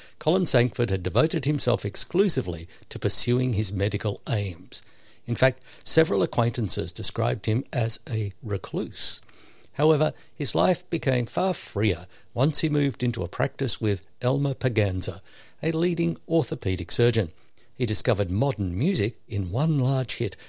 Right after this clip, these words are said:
and was immersed in rock and roll. Immediately, his latent musical and acting skills rebloomed, and he started insisting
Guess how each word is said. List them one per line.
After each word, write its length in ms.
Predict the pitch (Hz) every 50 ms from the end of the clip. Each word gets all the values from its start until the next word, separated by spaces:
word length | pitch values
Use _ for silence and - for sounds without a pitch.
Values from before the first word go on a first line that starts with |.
| - - - - -
and 240 | 147 156 156 151
was 140 | 156 165 -
immersed 720 | - - 160 143 123 117 175 208 - - - - - - - - -
in 180 | 120 104 90 85
rock 340 | 95 113 147 160 - - - - - - - - - -
and 400 | 117 117 123 143 139 135 131 - - -
roll. 440 | - 107 104 98 90 - - - - - - - - - - - - - - - - - - - - - -
Immediately, 560 | - 104 123 156 170 156 123 101 95 107 110
his 220 | - 113 101 -
latent 380 | 98 107 127 120 - 110 104 95
musical 480 | 104 117 113 95 92 - 110 107 107 - -
and 220 | 131 120 127 127 - -
acting 460 | - - - - - 117 107 104 98
skills 520 | - - - - 175 175 160 139 131 120 - - - - -
rebloomed, 800 | 104 143 202 202 143 - 185 196 208 196 180 151 104 85 - - - - - - - - -
and 120 | - 107 -
he 80 | 120
started 640 | 101 - - - - - 117 131 139 135 - 131 117
insisting 640 | - - 147 117 - - 147 131 - - 117 101 -